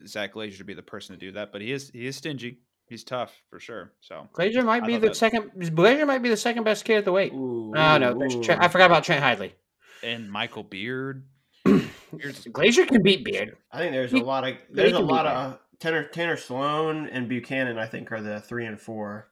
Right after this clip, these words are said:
Speaker 3: at that weight.
Speaker 2: I
Speaker 1: I
Speaker 2: think
Speaker 1: think
Speaker 2: Glazier beats
Speaker 1: Buchanan
Speaker 2: both those guys too.
Speaker 3: Ooh,
Speaker 1: Wow.
Speaker 3: come on now.
Speaker 1: Wow.
Speaker 2: Dude,
Speaker 3: Sloan?
Speaker 2: Sloan has, Sloan has not, I mean, other than his Buchanan win, Sloan has, he's taken some weird losses this year.
Speaker 1: Uh, and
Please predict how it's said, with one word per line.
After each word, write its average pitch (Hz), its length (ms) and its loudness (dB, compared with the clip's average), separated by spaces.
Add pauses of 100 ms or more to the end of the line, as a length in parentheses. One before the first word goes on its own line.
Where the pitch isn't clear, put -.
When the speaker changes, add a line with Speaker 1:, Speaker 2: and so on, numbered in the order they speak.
(100)
Speaker 3:
at - 160 -18
that - 180 -12
weight. 208 260 -14 (500)
Speaker 2:
I - 40 -8
Speaker 1:
I 254 120 0
Speaker 2:
think 262 60 -2
Speaker 1:
think 311 200 0
Speaker 2:
Glazier 269 280 8
beats 254 240 4
Speaker 1:
Buchanan 214 60 -4
Speaker 2:
both 247 200 8
those 262 220 10
guys 139 320 4
too. 202 300 0 (100)
Speaker 3:
Ooh, 117 640 -4
Speaker 1:
Wow. 87 120 -8
Speaker 3:
come 92 140 -4
on 104 280 -8
now. 95 160 -16
Speaker 1:
Wow. 90 260 -8 (260)
Speaker 2:
Dude, 254 220 6
Speaker 3:
Sloan? 339 300 8
Speaker 2:
Sloan 349 60 8
has, 202 360 8
Sloan 330 300 8
has 240 180 6
not, 214 300 8 (240)
I 208 100 4
mean, 208 220 6
other 254 260 6
than 262 140 10
his 208 140 8
Buchanan 226 540 4
win, 254 200 6
Sloan 247 260 2
has, 202 380 0
he's 233 260 2
taken 339 300 2
some 247 220 8
weird 202 200 10
losses 170 420 6
this 170 200 -2
year. 202 260 0 (480)
Speaker 1:
Uh, 127 380 0 (420)
and 113 400 -2